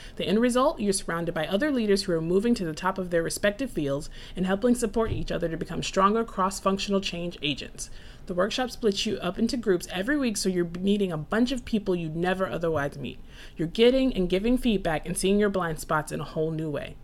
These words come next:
By working on thirteen projects during the month, you're constantly pushing ahead and creating a body of work as proof. It's not about passively learning, it's about actively putting those concepts into practice until they become habit.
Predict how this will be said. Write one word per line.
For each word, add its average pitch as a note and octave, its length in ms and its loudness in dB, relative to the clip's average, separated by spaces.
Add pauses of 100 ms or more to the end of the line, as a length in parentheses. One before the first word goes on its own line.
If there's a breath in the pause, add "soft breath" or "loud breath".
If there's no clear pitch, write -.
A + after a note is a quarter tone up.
(360 loud breath)
By D#3 120 4
working G#3 300 2
on F3 120 -2
thirteen A3+ 460 0
projects B3 400 2
during G#3+ 240 4
the C4+ 80 2
month, F#3 260 0
you're E3 100 -2
constantly G3 520 0
pushing G3+ 360 0
ahead F#3+ 280 2
and D#3+ 120 -2
creating E3 320 -2
a D#3 60 -2
body E3+ 300 2
of G3+ 120 0
work F3 200 -2
as F3 120 -8
proof. - 400 -6 (320 loud breath)
It's - 140 -12
not F#3+ 240 6
about A#3+ 240 2
passively C4+ 460 0
learning, F#3+ 420 2
it's F3+ 140 -4
about E3 180 0
actively G#3+ 560 -2
putting G3 320 4
those F3 160 2
concepts G3+ 500 -2
into G#3+ 200 -2
practice E3 400 -6
until E3 180 -6
they D#3+ 120 0
become D#3+ 400 -6
habit. - 440 4